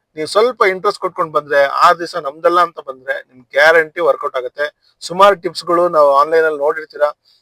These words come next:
ಇದೇ ತರ ನಾವು ಫೇಸ್ ಮಾಡ್ತಾ ಇರೋ ಪ್ರಾಬ್ಲಮ್‌ಗಳು ನಿಮ್ಗೆ ಹೇಳ್ಕೊಡ್ತೀವಿ. ಯಾವ್ದೇ ಡೌಟ್ ಇದ್ರೂನು ಈ ನಂಬರ್ ಕಾಲ್ ಮಾಡಿ, ಓಂಕಾರ್ ಇನ್ಸ್ಪೆಕ್ಷನ್ ಅಂತ, ತ್ರಿಬಲ್ ಏಟ್ ಜೀರೋ ಡಬಲ್ ತ್ರೀ ಡಬಲ್ ನೈನ್ ಡಬಲ್ ನೈನ್ ಅಂತ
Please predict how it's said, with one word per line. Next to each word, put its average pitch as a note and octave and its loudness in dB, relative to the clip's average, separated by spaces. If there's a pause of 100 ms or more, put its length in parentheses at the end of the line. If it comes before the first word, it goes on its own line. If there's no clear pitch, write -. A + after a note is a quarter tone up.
(140)
ಇದೇ E3+ 0
ತರ F3 0
ನಾವು D#3+ 2
ಫೇಸ್ E3 -6
ಮಾಡ್ತಾ D#3 -4
ಇರೋ D3+ -2
ಪ್ರಾಬ್ಲಮ್‌ಗಳು D3+ -2
ನಿಮ್ಗೆ C#3 -14
ಹೇಳ್ಕೊಡ್ತೀವಿ. C#3 -10 (220)
ಯಾವ್ದೇ F#3+ 4 (300)
ಡೌಟ್ E3 2
ಇದ್ರೂನು E3 -14 (140)
ಈ D#3+ -12
ನಂಬರ್ D#3+ 0
ಕಾಲ್ D3 2
ಮಾಡಿ, C#3+ -6
ಓಂಕಾರ್ D3+ -4
ಇನ್ಸ್ಪೆಕ್ಷನ್ C#3 -16
ಅಂತ, B2+ -8 (380)
ತ್ರಿಬಲ್ D#3+ 2
ಏಟ್ E3 0
ಜೀರೋ D#3 -2
ಡಬಲ್ D3 -4
ತ್ರೀ E3 -8
ಡಬಲ್ C#3+ -2
ನೈನ್ C#3+ -6
ಡಬಲ್ C3 -6
ನೈನ್ C3 -12
ಅಂತ B2+ -20